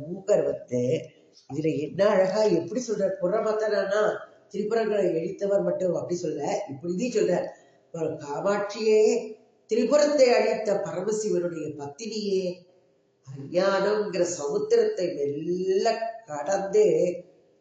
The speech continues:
அதன் பிறகு இந்த அஞ்ஞானம் போயிடுச்சுன்னா படிப்படியா நம்மளுக்கு கைவல்யம்.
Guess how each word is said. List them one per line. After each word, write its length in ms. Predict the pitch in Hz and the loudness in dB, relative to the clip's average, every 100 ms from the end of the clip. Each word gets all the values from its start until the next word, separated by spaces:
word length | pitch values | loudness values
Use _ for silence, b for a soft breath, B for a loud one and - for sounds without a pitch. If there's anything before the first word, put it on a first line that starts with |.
| _ 127 | _ -16
அதன் 300 | 131 147 147 | -6 -6 -6
பிறகு 400 | 160 175 233 240 226 - - _ _ _ _ - | -2 2 2 2 -2 -6 -16 _ _ _ _ -6
இந்த 60 | 151 | -4
அஞ்ஞானம் 560 | 156 277 311 285 - | 0 2 4 4 4
போயிடுச்சுன்னா 500 | 233 262 247 254 277 277 | 4 4 2 2 2 4
படிப்படியா 800 | 277 185 240 240 - 269 269 285 285 | 2 2 2 -2 0 4 6 6 6
நம்மளுக்கு 520 | - - 220 220 220 175 220 - - - _ _ _ 190 | 4 2 0 2 4 6 4 2 -2 -12 _ _ _ 0
கைவல்யம். 680 | 208 262 262 233 202 - | 2 6 6 6 2 0